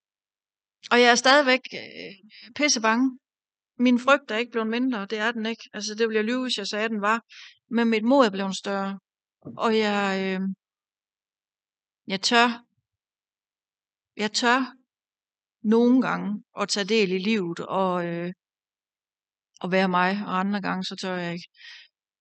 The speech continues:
Men jeg ved, at det er den eneste vej frem, hvis det er, at jeg vil have det bedre fortsat og blive ved med at være clean. Øh, ja. Ottende, niende trin, altså, øh, ottende trin, det var faktisk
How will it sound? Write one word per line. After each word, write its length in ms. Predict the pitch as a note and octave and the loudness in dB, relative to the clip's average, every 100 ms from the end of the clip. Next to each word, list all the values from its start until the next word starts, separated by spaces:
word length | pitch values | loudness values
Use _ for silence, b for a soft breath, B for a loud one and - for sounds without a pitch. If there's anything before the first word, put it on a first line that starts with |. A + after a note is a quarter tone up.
| - | -10
Men 220 | G3 G3 | -6 -2
jeg 120 | G3 | 0
ved, 260 | F#3+ A3+ F3 | 4 4 2
at 160 | E3+ G3 | -2 -4
det 80 | |
er 40 | F#3+ | -4
den 100 | F#3 | -2
eneste 340 | G3 G#3+ F3+ | -4 -4 -4
vej 200 | F#3+ F3 | -4 -4
frem, 280 | - G3+ G3+ | -6 -6 -6
hvis 240 | C#3+ E3+ | -6 -10
det 140 | - C#3+ | -8 -4
er, 280 | E3+ F#3+ F#3 | -4 -4 -10
at 160 | - E3+ | -12 -8
jeg 200 | E3+ E3 | -8 -8
vil 260 | E3 E3 E3+ _ _ | -10 -12 -16 _ _
have 180 | G#3 F#3+ | -6 -6
det 120 | C#3+ | -6
bedre 340 | E3 F3 F#3 F3+ | -6 -4 -4 -6
fortsat 560 | F3 F3 - D#3+ - - | -8 -8 -8 -10 -12 -12
og 120 | F3+ | -12
blive 180 | F3 F3+ | -8 -8
ved 80 | F3 | -6
med 120 | F3 | -6
at 60 | E3+ | -8
være 160 | E3+ | -8
clean. 300 | F3 F3 F3+ - _ _ _ _ _ _ _ - | -10 -10 -12 -14 _ _ _ _ _ _ _ -8
Øh, 760 | F3 E3+ E3+ E3+ E3 E3 E3+ _ _ _ _ _ _ _ - | -6 -6 -8 -10 -10 -8 -10 _ _ _ _ _ _ _ -6
ja. 240 | F3+ F3+ - _ _ _ _ _ _ _ _ _ _ _ _ - | -4 -4 -8 _ _ _ _ _ _ _ _ _ _ _ _ -4
Ottende, 300 | G3+ G3 F#3+ | -4 -2 2
niende 360 | A3+ A#3+ F#3 | 4 4 2
trin, 420 | F3 G3+ G3+ A3+ A3+ | -2 -4 -2 0 -2
altså, 260 | F#3+ F#3 F3+ | -4 -4 -4
øh, 440 | F3+ F3+ F3+ F#3 F#3+ _ _ _ _ _ _ _ _ _ _ _ _ _ _ - | -4 -6 -6 -8 -10 _ _ _ _ _ _ _ _ _ _ _ _ _ _ -4
ottende 240 | A#3 A#3 G3+ | -4 -2 -4
trin, 340 | A3+ B3 C4 | -2 0 0
det 80 | C4 | -4
var 60 | |
faktisk 500 | C4 C#4+ - A3 G3+ | -4 -6 -6 -8 -8